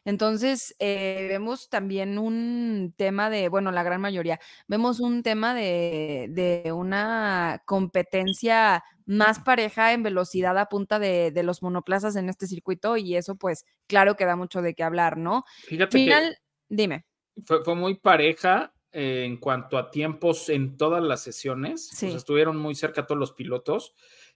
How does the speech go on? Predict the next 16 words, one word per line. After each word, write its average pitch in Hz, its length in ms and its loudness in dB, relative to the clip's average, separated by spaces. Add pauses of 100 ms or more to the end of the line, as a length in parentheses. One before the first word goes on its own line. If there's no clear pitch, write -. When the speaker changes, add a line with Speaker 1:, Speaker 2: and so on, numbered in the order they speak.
(120)
Speaker 2:
Y, 151 1080 0
y 165 100 0
no 185 160 2
nada 247 160 2
más 220 220 0
en 202 100 0
velocidad 160 560 2
punta, 196 300 -2
digo, 123 180 -2
porque 127 220 -10
lo 127 120 -2
dices 143 360 -4
bien, 156 180 -4
en 120 100 -6
velocidad 127 480 -4
punta, 147 360 -10